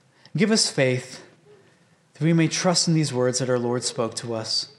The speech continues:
Help us to walk by faith and not by sight. Help us to cherish our Lord and Savior Jesus Christ above all things.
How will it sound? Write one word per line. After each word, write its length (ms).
Help 300
us 460
to 100
walk 300
by 140
faith 340
and 80
not 180
by 140
sight. 420
Help 240
us 160
to 80
cherish 920
our 100
Lord 240
and 100
Savior 320
Jesus 440
Christ 340
above 240
all 160
things. 720